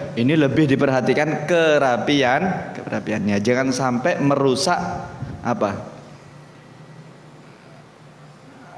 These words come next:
Apa? Pandangan, hmm, yang punya jenggot.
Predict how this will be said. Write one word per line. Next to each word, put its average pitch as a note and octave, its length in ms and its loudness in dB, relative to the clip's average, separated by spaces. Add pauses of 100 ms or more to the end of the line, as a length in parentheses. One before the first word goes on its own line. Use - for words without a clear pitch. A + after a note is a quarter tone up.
(320)
Apa? - 240 -6 (320)
Pandangan, B2 720 2
hmm, - 800 -10 (560)
yang G2+ 140 -4
punya G#2+ 260 -2
jenggot. G2+ 480 -2